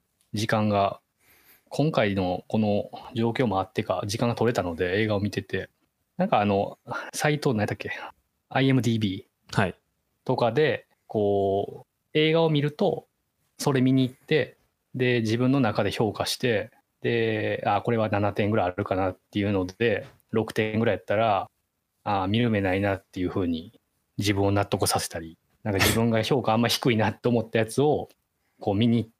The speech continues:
Speaker 1: て、七点以上あったら、「うん、なんか価値観合わんな」とかって。な-、なんかその、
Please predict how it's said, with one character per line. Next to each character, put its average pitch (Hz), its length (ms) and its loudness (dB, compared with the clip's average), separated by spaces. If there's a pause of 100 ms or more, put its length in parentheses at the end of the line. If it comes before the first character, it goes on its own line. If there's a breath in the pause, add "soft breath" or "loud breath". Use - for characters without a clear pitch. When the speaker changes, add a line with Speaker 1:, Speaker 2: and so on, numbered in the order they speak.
Speaker 1:
て、 127 160 2
七 110 180 2
点 110 120 2
以 95 40 4
上 107 120 2
あ 92 40 -2
っ - 80 -10
た 107 100 0
ら、 113 280 2 (540 loud breath)
「う - 20 -6
ん、 92 460 -2 (280)
な 107 160 0
ん 110 40 -4
か - 80 -10
価 104 100 0
値 - 100 -2
観 101 120 0
合 92 80 2
わ 98 120 2
ん 92 60 0
な」 87 140 -6
と - 60 -10
か - 100 -10
っ - 20 -14
て。 - 260 -20
な-、 120 180 0
な 151 160 6
ん 208 40 0
か - 80 0
そ - 100 2
の、 151 60 2